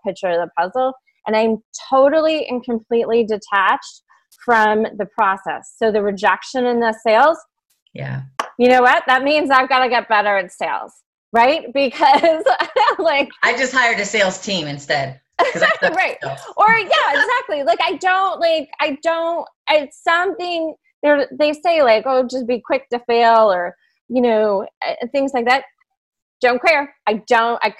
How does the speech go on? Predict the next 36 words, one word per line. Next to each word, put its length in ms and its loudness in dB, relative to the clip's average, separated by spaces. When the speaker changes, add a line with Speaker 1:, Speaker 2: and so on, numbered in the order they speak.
Speaker 1:
could 160 -2
not 280 -2
care 180 -4
less 220 0
if 100 -8
I 160 -2
fail. 380 4
I 40 -10
could 140 -2
not 180 -4
care 160 -2
less 240 2
if 100 -8
I'm 160 -4
rejected. 680 -4
I 80 -6
could 140 2
not 320 -2
care 220 2
less 320 2
if, 200 0
like, 320 -2
these 420 2
things 360 2
are 100 0
going 320 0
wrong 300 -2
because 300 -6
I 200 0
see 240 -4
it 80 0
as 180 -2
a 140 -6
process 460 -2
of 140 -6
improvement 640 0